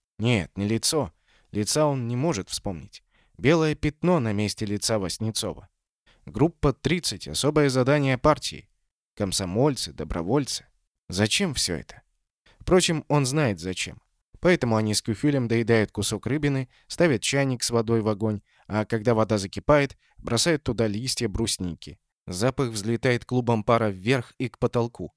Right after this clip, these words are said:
Замороженную клюкву и еловые иголки. Отвар странный на вкус, вяжущий, но полезный. Главное, чтобы не было цинги. Ну и войны тоже.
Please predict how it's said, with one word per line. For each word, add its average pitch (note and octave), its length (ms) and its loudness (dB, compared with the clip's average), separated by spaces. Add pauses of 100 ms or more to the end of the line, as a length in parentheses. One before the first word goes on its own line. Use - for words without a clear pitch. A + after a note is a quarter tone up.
(460)
Замороженную A#2 720 2
клюкву C#3 640 -4
и C#3 60 -4
еловые A2+ 720 0 (140)
иголки. F2+ 580 -10 (300)
Отвар C3 480 4
странный C3+ 560 2
на G2+ 160 0
вкус, - 540 -4
вяжущий, A2 680 -2
но G2+ 220 0
полезный. A#2+ 760 0 (320)
Главное, D3 440 2
чтобы B2 320 0
не A2 180 0
было G#2+ 220 0
цинги. F2+ 480 -6 (720)
Ну A#2+ 100 2
и D3+ 80 4
войны D3 340 0
тоже. C#2+ 320 -10